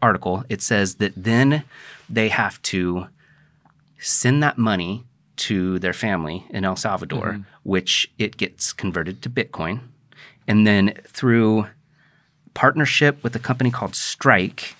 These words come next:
Speaker 1: they convert it to tethers, which, as far as I understand, is a way of making the, the coin stable, right? 'Cause it
Speaker 2: Yeah, Tether is like a U S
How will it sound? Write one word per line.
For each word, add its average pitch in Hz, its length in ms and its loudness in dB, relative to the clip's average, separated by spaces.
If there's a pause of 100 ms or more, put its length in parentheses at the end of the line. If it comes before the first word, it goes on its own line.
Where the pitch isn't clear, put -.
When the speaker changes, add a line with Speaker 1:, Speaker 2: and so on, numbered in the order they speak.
(400)
Speaker 1:
they 113 300 2
convert 120 520 4
it 135 160 2 (160)
to 104 180 0 (100)
tethers, - 720 -4 (1400)
which, 110 460 2 (680)
as 123 120 -2
far 156 180 6
as 147 80 4
I 147 100 8
understand, 123 560 4
is 120 140 -2
a 107 60 0
way 113 360 2
of 98 540 -4 (960)
making 120 460 4
the, 101 180 -2
the 110 160 0
coin 101 400 0
stable, - 500 -2 (540)
right? 107 320 2
'Cause 110 160 -2
it 113 120 -2
Speaker 2:
Yeah, 127 200 -2
Tether 135 300 -2
is 123 100 -4
like 123 140 0
a 120 60 -2
U 117 280 -2
S 107 180 -8